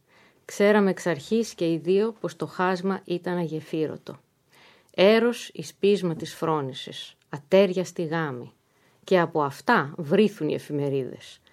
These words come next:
Χθες είχαμε την ανακοίνωση της δημοσίευσης των απομνημονευμάτων του πρώην βασιλέως της Αγγλίας, που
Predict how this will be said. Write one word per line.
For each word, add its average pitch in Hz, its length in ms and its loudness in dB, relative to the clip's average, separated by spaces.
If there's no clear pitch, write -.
Χθες - 560 0
είχαμε 190 360 0
την 180 160 -2
ανακοίνωση 180 640 -2
της - 160 -18
δημοσίευσης 165 760 -2
των 170 180 -2
απομνημονευμάτων 156 1120 -2
του 156 120 -10
πρώην 175 400 2
βασιλέως 147 640 -4
της - 100 -12
Αγγλίας, 151 560 -4
που 262 260 6